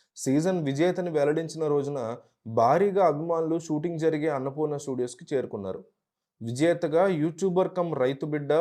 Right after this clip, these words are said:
పల్లవి ప్రశాంత్ గెలుచుకున్నట్టుగా ప్రకటించడం, రన్నర్ అప్‌గా సీనియర్ నటుడు, సీరియల్ నటుడు అమర్దీప్ నిలవడంతో వారిద్దరి అభిమానుల మధ్య ఘర్షణ వాతావరణం చోటు చేసుకుంది.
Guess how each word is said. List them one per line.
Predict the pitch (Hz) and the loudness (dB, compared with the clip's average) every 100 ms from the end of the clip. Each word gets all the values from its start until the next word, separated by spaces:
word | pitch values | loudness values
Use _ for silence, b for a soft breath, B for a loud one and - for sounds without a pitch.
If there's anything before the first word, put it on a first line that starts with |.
| 175 | 2
పల్లవి | 143 135 156 165 | 0 0 0 0
ప్రశాంత్ | 160 147 151 147 | -2 -2 -4 -6
గెలుచుకున్నట్టుగా | 135 127 127 143 131 135 127 | -4 -6 -6 -8 -6 -2 -2
ప్రకటించడం, | 120 113 120 120 120 123 120 _ _ _ _ _ _ | -2 -4 -4 -6 -4 -6 -8 _ _ _ _ _ _
రన్నర్ | 120 127 202 220 | 4 4 6 4
అప్‌గా | 214 196 208 | 4 2 2
సీనియర్ | 196 175 190 202 208 180 | 2 -2 0 4 4 2
నటుడు, | 151 147 156 117 139 - | -2 -4 -2 -2 -2 -6
సీరియల్ | - 170 196 202 180 | -2 2 4 2 2
నటుడు | 156 151 120 135 b b _ | -4 -2 -2 -4 b b _
అమర్దీప్ | 113 151 190 180 202 196 | 0 4 4 4 0 0
నిలవడంతో | 160 147 143 139 139 139 - b b _ 120 | 0 2 2 0 0 0 -2 b b _ 4
వారిద్దరి | 135 156 147 147 226 | 6 6 4 4 4
అభిమానుల | 196 165 185 185 180 | 4 2 0 0 0
మధ్య | 170 156 160 170 | 0 2 2 4
ఘర్షణ | 139 127 185 180 | 2 2 -2 -2
వాతావరణం | 170 147 147 135 139 | 0 0 0 -2 -4
చోటు | 156 127 117 | -4 -6 -4
చేసుకుంది. | 110 - 104 | -8 -10 -12